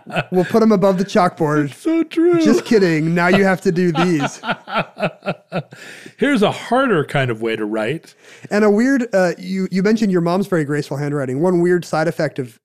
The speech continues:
Speaker 1: how we've started to teach handwriting younger and younger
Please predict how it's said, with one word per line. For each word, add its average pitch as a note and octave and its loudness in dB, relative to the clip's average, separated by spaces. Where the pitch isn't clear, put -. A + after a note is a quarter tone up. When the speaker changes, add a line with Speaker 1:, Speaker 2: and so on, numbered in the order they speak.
Speaker 1:
how D3+ -2
we've C#3 -4
started D3 -4
to C#3 -8
teach - -10
handwriting F3 0
younger D#3+ 0
and D3 -4
younger D3+ -2